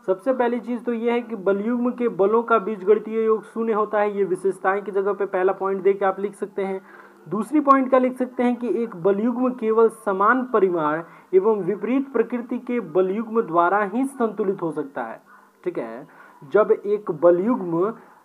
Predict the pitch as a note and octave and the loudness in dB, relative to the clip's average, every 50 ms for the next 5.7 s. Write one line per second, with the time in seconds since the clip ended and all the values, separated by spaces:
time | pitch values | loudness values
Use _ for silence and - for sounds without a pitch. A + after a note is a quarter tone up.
0 | _ _ _ - - - - F#3+ G3 G3 G3 F3 D#3 F3 F3 F3 F#3 A#3+ B3 B3 | _ _ _ -20 -20 -4 -2 0 0 0 -2 0 2 4 4 4 2 0 -2 0
1 | B3 A#3 F#3+ G3 F#3+ F#3 F3+ F#3 F3+ F3 F#3 F#3+ F#3+ G#3 G#3 G3+ - - F#3+ F#3+ | -2 0 2 2 2 2 2 2 2 2 2 2 0 -2 -2 -4 -4 0 2 2
2 | G3 A3+ A3+ G#3+ - - - - F3+ F3 F#3 G#3 A#3 B3 A#3+ - - G#3+ F#3+ F3+ | 4 4 2 0 -2 -6 -6 -4 0 4 4 4 4 2 0 0 4 4 6 4
3 | F3 E3+ D#3+ D#3+ E3+ F#3 F#3 - F3 E3+ F3 G3 F#3+ E3+ C#3 D3 F3 F3+ E3 - | 4 2 2 2 2 2 2 0 0 0 0 0 -2 -2 -2 0 0 0 0 2
4 | A#3 C#4+ C#4+ C4+ B3 - B3 A#3 - A#3 A3+ G#3 A#3 A3+ G3+ A3 F#3+ G3+ G3+ G3+ | 2 2 2 2 0 -4 -4 -4 -4 -6 -6 -6 -4 -2 -2 0 0 0 0 -2
5 | G#3 G#3+ G3+ G3+ G#3 G3 F#3 F3+ E3 D#3 E3 F3 G3 G#3+ | -4 -6 -4 -2 0 0 2 2 2 2 2 2 0 0